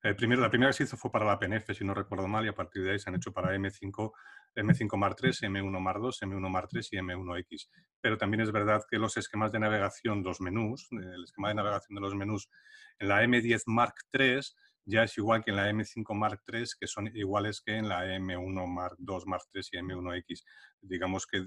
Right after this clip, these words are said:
la estructura de menús es la misma. Con lo cual, en la M diez Mark tres habrá funciones que no encuentre que están en la M cinco o la M uno,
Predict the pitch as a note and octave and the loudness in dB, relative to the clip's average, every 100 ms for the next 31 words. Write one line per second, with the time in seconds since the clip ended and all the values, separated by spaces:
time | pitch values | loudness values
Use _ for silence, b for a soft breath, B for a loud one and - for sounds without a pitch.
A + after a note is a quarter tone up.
0 | F#2+ G2+ G2 G2+ G2 - A#2+ A2 G2+ G#2+ | -4 -4 -2 -4 -2 4 6 6 2 0
1 | G2 G2+ F#2 F2+ F2+ D#2+ B B B B | -2 -2 -2 -2 -4 -6 B B B B
2 | A2 G#2+ A2 C3+ A#2 B2 - G#2 G2+ A2 | 2 4 6 6 6 4 0 4 6 6
3 | A2+ G#2+ A2 A2 A2 G#2 - - A#2 - | 4 4 4 6 4 4 -2 0 0 0
4 | - F#2 A2 G#2 - G#2 F#2+ - A#2+ A#2 | -2 2 2 2 -2 -4 -4 2 4 4
5 | F2+ - B B B G#2 G#2 G#2 G#2 G2 | 2 -4 B B B 0 4 4 4 2
6 | A#2 A#2+ A#2 G2 E2+ - - F2 - G#2+ | 2 2 2 0 -2 -4 -6 -6 0 0
7 | G#2+ F2+ F2 F#2 F2+ B2 A#2+ A#2+ F2 E2 | 2 2 2 0 -2 -2 -2 -2 -4 -4
8 | E2 E2 F2 F2+ G#2+ C3+ C3 | -4 -2 -2 -2 0 2 2